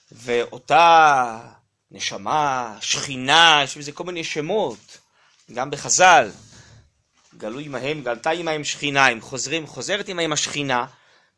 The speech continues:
צריכה בסוף להגיע לארץ ישראל, להקים מלכות, לבנות בית מקדש, ולהביא אור גדול של, אה, אמת ואמונה וטוב אלוקי לעולם,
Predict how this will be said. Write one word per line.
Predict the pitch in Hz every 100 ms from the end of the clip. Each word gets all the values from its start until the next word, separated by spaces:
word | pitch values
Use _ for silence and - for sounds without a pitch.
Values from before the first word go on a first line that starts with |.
| _
צריכה | - 131 120 160 202
בסוף | 160 143 - 254 214
להגיע | 156 147 175
לארץ | 165 160 160 156
ישראל, | 139 151 160 214 196 180 160 147
להקים | 127 - 160
מלכות, | 151 143 - 156 160 151 147 139 139
לבנות | 139 143 147
בית | 143 156
מקדש, | 143 147 143 151 147 131 - - 110 143 139 135 139 _ _ _ _ _ _ _ _ _ _ _ - - _ _ _ _ _ -
ולהביא | 131 139 196 -
אור | 202 202
גדול | 180 160 226 185
של, | - 127 123
אה, | 120 113 110 123
אמת | 123 208 180 117
ואמונה | 117 113 113 120 139 180 175 139 107 98 _ _ _ -
וטוב | 139 247 247 160
אלוקי | 143 135 - 233
לעולם, | 165 143 156 311 220